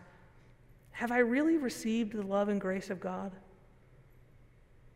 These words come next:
Have I really understood God's gift of salvation? Have I really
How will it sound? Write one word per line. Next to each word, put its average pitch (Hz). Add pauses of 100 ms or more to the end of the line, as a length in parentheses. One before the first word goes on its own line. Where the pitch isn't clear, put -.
Have 233
I 226
really 262
understood 214
God's 185
gift -
of 180
salvation? 185
Have 202
I 208
really 247